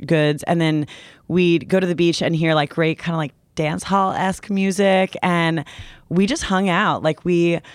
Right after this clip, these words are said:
I think you can go around the island and find so many different types of beaches. So you can be on one where there's this incredible volcano in the backdrop and it's all, like,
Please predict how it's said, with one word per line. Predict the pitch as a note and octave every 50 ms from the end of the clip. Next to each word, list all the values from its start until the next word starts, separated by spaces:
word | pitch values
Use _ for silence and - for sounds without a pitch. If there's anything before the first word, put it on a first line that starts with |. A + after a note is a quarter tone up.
| - - - - _
I | - F#3+ F3+
think | - - G#3 G#3 G#3 - - - - _ _ _ _ _ _ _
you | G3+ G3
can | - G#3 G#3
go | F#3+ G#3 G#3+
around | A#3 A#3 A3 F#3+ F3 F3+ F#3 F#3
the | F3 - F3 -
island | A#2+ D#3 D#3 D3+ D#3+ E3+ F3+ G3+
and | - E3 E3
find | E3+ D#3+ D#3
so | - - E3
many | E3 E3+
different | D#3+ - - - D#3 D3
types | C#3+ D3+ C3+ - -
of | D3+
beaches. | C3+ C#3 C#3+ - F#3 F3+ -
So | E3+
you | E3+
can | - F3 E3
be | D#3+ E3+
on | E3+ E3 D#3+
one | D3+ C#3+ D#3
where | D#3 D3+
there's | D3+ D3+ D3+ -
this | - E3 D#3+ - - - - - - _
incredible | G3+ G3+ - - - - C4+ C4 B3 A#3+ G#3+ G#3 G3+ G3 F#3
volcano | F#3 F#3 F#3 - - F#3+ F#3 F#3 F3 E3
in | D#3+ D#3+
the | D#3+ -
backdrop | D3+ D3+ D#3+ - - E3 C#3+ C#3 C#3
and | - D#3
it's | D#3 D3+ -
all, | - D3+ D#3+ D#3
like, | D3+ D3